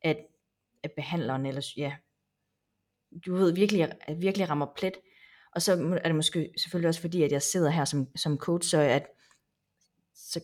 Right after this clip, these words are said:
har jeg også noget med selv, som, hvor jeg kan stille mig selv nogle, nogle yderligere spørgsmål, og, og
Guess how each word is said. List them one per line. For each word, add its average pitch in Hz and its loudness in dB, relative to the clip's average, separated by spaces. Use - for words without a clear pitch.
har 170 0
jeg 143 4
også 156 2
noget 160 4
med 170 4
selv, 185 2
som, 151 0
hvor 151 4
jeg 139 4
kan 170 -6
stille 170 -2
mig 160 0
selv 190 0
nogle, 135 0
nogle 151 0
yderligere 190 6
spørgsmål, 151 -2
og, 135 0
og 151 -8